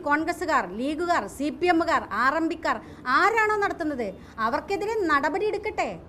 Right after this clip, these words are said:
അതിന് ഒരു കാരണവശാലും സംരക്ഷിക്കില്ല. അത് പാർട്ടിയോ സ്ഥാനാർത്ഥിയോ ഞങ്ങളാരും സംരക്ഷിക്കില്ല എന്ന് അസന്നിഗ്ധമായിട്ട് പറയുകയാണ്. അത് നടപടിയെടുക്കണം പോലീസ്. നടപടിയെടുക്കട്ടെ, പോലീസല്ലേ. എന്താ ചെയ്യാത്തത്? ഞങ്ങൾക്കതാണ്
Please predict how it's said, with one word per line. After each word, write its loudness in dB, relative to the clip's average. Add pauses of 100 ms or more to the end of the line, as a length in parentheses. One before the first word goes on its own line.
(400)
അതിന് 0 (120)
ഒരു -2 (100)
കാരണവശാലും 0
സംരക്ഷിക്കില്ല. -2 (340)
അത് 4 (320)
പാർട്ടിയോ 4
സ്ഥാനാർത്ഥിയോ 0
ഞങ്ങളാരും 2
സംരക്ഷിക്കില്ല 0
എന്ന് -2
അസന്നിഗ്ധമായിട്ട് -2
പറയുകയാണ്. -6 (280)
അത് -4
നടപടിയെടുക്കണം 2
പോലീസ്. -2
നടപടിയെടുക്കട്ടെ, -8
പോലീസല്ലേ. -2 (580)
എന്താ 0
ചെയ്യാത്തത്? -2
ഞങ്ങൾക്കതാണ് 0